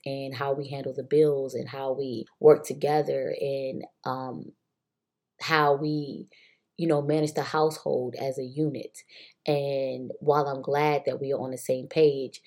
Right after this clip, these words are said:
it is also forcing me to really take a look at my situation and what I'm doing and how I will, um, make money and sustain us and our household as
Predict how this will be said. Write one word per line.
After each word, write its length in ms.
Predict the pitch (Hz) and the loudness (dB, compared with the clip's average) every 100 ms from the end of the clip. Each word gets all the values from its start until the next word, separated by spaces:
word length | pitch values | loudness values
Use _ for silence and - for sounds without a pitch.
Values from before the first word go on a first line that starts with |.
| - - - | -20 -18 -2
it 80 | 151 | 0
is 120 | 143 | 2
also 480 | - 151 151 - 143 | 2 2 0 -4 -6
forcing 500 | - 151 147 - 139 | 0 0 0 -4 -10
me 160 | 147 147 | -8 -6
to 100 | 131 | -6
really 320 | 135 147 143 | -2 -4 -4
take 180 | - - | -6 -4
a 60 | 113 | -4
look 220 | 135 135 | -4 -4
at 200 | 131 - | -6 -6
my 220 | 123 123 | -8 -6
situation 680 | 151 - - 160 170 165 156 | -4 -4 0 2 2 -2 -6
and 160 | - 127 | -4 -6
what 120 | 135 | -6
I'm 160 | 120 | -6
doing 460 | 120 139 151 151 156 - - _ | -6 -4 -2 -2 -6 -12 -18 _
and 100 | 151 | -8
how 580 | 139 156 156 151 147 - | -4 0 2 4 2 0
I 240 | - 143 151 | -2 0 0
will, 480 | 147 143 139 127 - | 2 0 0 -2 -4
um, 460 | 127 127 123 107 - _ _ _ _ | -8 -8 -10 -10 -14 _ _ _ _
make 320 | 165 180 190 | 6 6 6
money 520 | 143 135 131 127 113 - - | -2 -4 -4 -6 -8 -10 -2
and 180 | 143 143 | -2 -2
sustain 920 | 139 - 151 170 165 143 139 123 - _ _ | -4 0 2 4 2 0 -4 -10 -12 _ _
us 600 | - 156 131 - - - - - | 2 4 2 -4 -10 -14 -16 -10
and 140 | 139 | -6
our 140 | 139 139 | -6 -4
household 840 | - 151 151 - 131 110 - - - _ - | 2 2 2 0 0 0 -4 -10 -20 _ -2
as 200 | 139 | 0